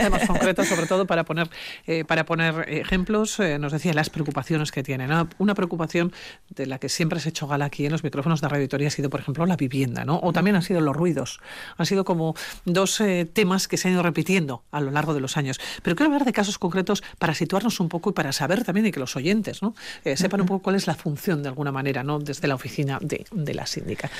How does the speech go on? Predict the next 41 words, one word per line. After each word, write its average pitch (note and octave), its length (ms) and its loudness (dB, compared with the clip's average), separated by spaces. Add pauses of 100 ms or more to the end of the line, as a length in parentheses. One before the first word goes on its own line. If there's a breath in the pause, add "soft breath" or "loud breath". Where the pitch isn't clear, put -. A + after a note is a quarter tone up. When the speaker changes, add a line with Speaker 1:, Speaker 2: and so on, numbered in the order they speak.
(460 loud breath)
Speaker 2:
Claro. E3 360 2
Speaker 1:
¿Algún A#3+ 260 4
caso B3+ 260 2
que - 220 -6 (220)
te C#4+ 80 2
haya A#3+ 160 4
llamado D3+ 260 0
la C3+ 80 0
atención B2+ 420 -8
este B2+ 240 -6
año? A2 280 -8 (600 loud breath)
Hay F#3 140 4
muchos, G#3 340 4
es - 140 2
que A3+ 100 4
tienes F3+ 280 4
Speaker 2:
Ay, A3+ 60 4
Speaker 1:
una A#3+ 160 6
hoja A#3 220 4
Speaker 2:
sí, G#3+ 140 4
Speaker 1:
llena, A#3 120 6
Speaker 2:
es G3+ 160 4
Speaker 1:
tienes, B3 100 4
Speaker 2:
que A3 40 6 (180)
me F#3+ 60 4
he - 20 4
Speaker 1:
tienes A3+ 80 4
Speaker 2:
traído A#3 260 4
la A3+ 80 6
Speaker 1:
una, G#3 40 4
Speaker 2:
relación G#3+ 320 2
de A3 60 4
Speaker 1:
una, E3+ 60 2
Speaker 2:
los F#3+ 140 2
casos G#3 240 -2
Speaker 1:
una, F#3+ 80 2
Speaker 2:
abiertos G3 400 2
este G#3 120 2
Speaker 1:
una, G3 180 2
Speaker 2:
año. G3 260 2 (180)
Speaker 1:
un-, C4+ 120 2